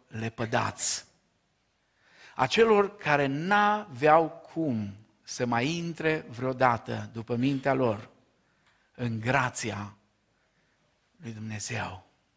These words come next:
Cum e clar că cei din vremea Domnului Iisus, la fel cum pățim și noi astăzi de multe ori, uităm cuvântul Domnului.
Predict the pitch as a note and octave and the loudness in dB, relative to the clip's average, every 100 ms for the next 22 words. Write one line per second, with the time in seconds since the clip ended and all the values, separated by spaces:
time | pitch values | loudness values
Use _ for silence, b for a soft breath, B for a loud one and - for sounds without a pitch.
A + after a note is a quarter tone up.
0 | _ _ _ _ _ _ b b b b | _ _ _ _ _ _ b b b b
1 | b b b b _ _ _ - C3 B2+ | b b b b _ _ _ -6 -4 -4
2 | B2 - B2+ A#2+ - D#3 D3 A2 G#2+ - | -8 -6 -2 -2 4 6 6 4 -2 -14
3 | _ _ _ _ _ _ _ _ _ _ | _ _ _ _ _ _ _ _ _ _
4 | _ b b b b b b - A2 B2+ | _ b b b b b b -12 -6 -4
5 | A#2+ A#2+ A#2+ B2 A#2+ A#2+ A#2+ A#2 A2+ G#2+ | -2 -2 0 0 0 -2 -2 -2 -4 -6
6 | D3 C3+ - - - - _ _ _ _ | -6 -4 -4 -6 -8 -14 _ _ _ _
7 | _ _ _ _ _ _ - C3+ D#3+ C#3+ | _ _ _ _ _ _ -4 -2 0 -4
8 | C#3 B2+ A#2+ - A#2 - B2 A2 B2+ A#2+ | -4 -6 -6 -6 -6 -4 -6 -6 -6 -4
9 | A#2 A2+ G#2+ - A2+ G#2+ A2 A#2+ A2 A2 | -2 -2 -4 -6 -8 -6 -6 -6 -6 -6
10 | G#2+ G2 G2+ - _ _ _ _ _ _ | -8 -8 -12 -20 _ _ _ _ _ _
11 | _ _ _ - A2+ G#2+ D#3 C3 A2 G2+ | _ _ _ -8 -8 -4 -2 -2 -4 -10
12 | F#2+ _ _ _ _ _ _ _ _ _ | -16 _ _ _ _ _ _ _ _ _
13 | _ _ - G#2 A2+ A2 A2 G#2+ G#2 G#2 | _ _ -16 -8 -6 -6 -8 -10 -8 -8
14 | G2+ G2+ F#2+ | -10 -10 -10